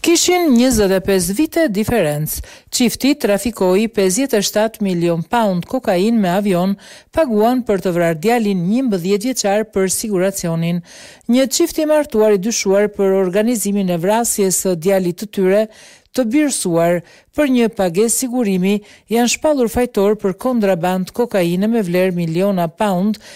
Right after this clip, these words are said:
nga Britania e Madhe në Australi. Prokurorët krahasuan rolin kryesor të Arti Dhir, pesëdhjetë e nëntë vjeç, dhe tridhjetë e pesë vjeçarit Kavalistin Raida.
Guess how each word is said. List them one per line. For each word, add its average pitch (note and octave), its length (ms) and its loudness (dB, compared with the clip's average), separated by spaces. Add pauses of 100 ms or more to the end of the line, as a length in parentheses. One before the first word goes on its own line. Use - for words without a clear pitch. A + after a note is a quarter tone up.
(220)
nga G3 240 2
Britania F#3+ 680 0
e - 20 -2
Madhe A#3+ 400 0
në G#3+ 300 0
Australi. G#3 640 -2 (420)
Prokurorët A#3 640 2
krahasuan G3 560 0
rolin F#3+ 300 -2
kryesor G#3 580 -2
të F#3 200 -2 (440)
Arti G3 880 0
Dhir, F3+ 460 0 (100)
pesëdhjetë G3+ 600 0
e - 80 0
nëntë A3 240 0
vjeç, F#3+ 260 0 (400)
dhe G3 320 2
tridhjetë C4 640 0
e F#3+ 80 -8
pesë F#3 300 0
vjeçarit G3+ 680 0 (460)
Kavalistin C#4+ 880 0 (320)
Raida. G3 600 0